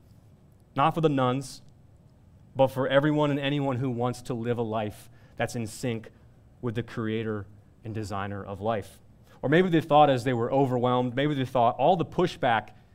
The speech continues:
all the dislike that came with following him. Maybe there was an ounce in them that, that thought, "Okay, this is, this is one good guy's take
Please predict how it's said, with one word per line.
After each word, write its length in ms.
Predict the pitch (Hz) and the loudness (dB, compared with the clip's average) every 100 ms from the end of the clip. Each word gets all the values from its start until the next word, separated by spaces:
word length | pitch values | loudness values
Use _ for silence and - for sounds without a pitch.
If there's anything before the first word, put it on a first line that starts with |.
| _ _ - | _ _ 0
all 160 | 151 | 2
the 120 | 185 135 | 2 0
dislike 720 | 127 156 - 127 143 143 - | 0 0 -2 0 0 0 -4
that 180 | - | -6
came 320 | - 135 139 120 | -4 -4 -2 -2
with 140 | 113 | -6
following 500 | - 123 135 123 107 | -2 0 2 0 -4
him. 220 | 101 87 - - - - - - _ - - | -8 -10 -16 -20 -20 -20 -20 -20 _ -16 -4
Maybe 260 | 156 180 | 0 2
there 120 | 208 | 4
was 160 | 190 147 | 4 4
an 120 | 151 | 2
ounce 380 | 147 156 151 - - - - - - - - | 2 2 2 -6 -14 -20 -20 -20 -20 -16 0
in 180 | 156 147 | 2 4
them 200 | 123 117 | 2 2
that, 180 | 120 123 | -2 0
that 180 | 123 | -2
thought, 200 | - 135 | 4 4
"Okay, 220 | 135 135 147 | 4 2 2
this 200 | 190 269 | 2 0
is, 200 | 185 156 | -2 -2
this 200 | 170 208 | -4 -2
is 120 | 139 | -2
one 300 | 127 160 165 | 0 2 2
good 360 | 127 156 127 | 0 0 0
guy's 400 | 143 127 123 120 | 2 4 4 0
take 460 | - - 135 120 - | -6 -4 -4 -4 -8